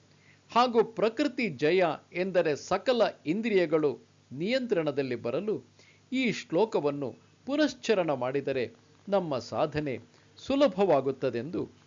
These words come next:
ದೇವಿ ಉಪಾಸಕರು ಹೇಳುತ್ತಾರೆ.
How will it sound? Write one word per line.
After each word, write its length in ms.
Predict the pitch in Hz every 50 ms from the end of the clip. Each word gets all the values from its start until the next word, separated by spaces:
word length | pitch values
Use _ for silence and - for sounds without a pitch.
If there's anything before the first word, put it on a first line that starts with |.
| _ _ _ - 139 151
ದೇವಿ 440 | 233 262 262 240 214 180 139 - - -
ಉಪಾಸಕರು 680 | 131 - - 170 156 131 - 139 120 - 123 117 113 98 - - - _ _ _ _ _ _ _
ಹೇಳುತ್ತಾರೆ. 520 | - 156 123 113 110 - - 117 107 107